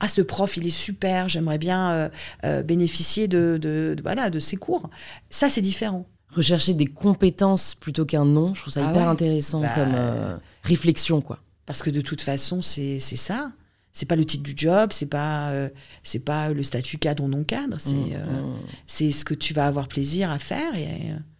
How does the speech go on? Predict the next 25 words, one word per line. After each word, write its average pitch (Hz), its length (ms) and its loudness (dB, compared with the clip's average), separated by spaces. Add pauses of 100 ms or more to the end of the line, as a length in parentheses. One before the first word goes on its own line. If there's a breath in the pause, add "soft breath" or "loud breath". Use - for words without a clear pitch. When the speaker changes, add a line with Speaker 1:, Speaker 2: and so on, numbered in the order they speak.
(120)
Speaker 2:
Pour 170 160 0
revenir 196 320 4
sur, 160 300 0
euh, 143 420 2
aussi 151 260 -2
cet 151 260 0
exemple 160 340 4
que 156 100 -4
tu 151 140 2
nous 139 100 4
as 135 80 4
partagé 156 580 4
de 151 140 2
recherche 143 480 2
de, 123 280 -2
d'emploi 123 300 0
sur 143 160 2
LinkedIn, 127 560 4 (160 soft breath)
imaginons 226 540 10
que 202 240 2
des 180 140 6
personnes 156 240 4
nous 151 160 6
écoutent, 170 380 0
euh, 98 280 -2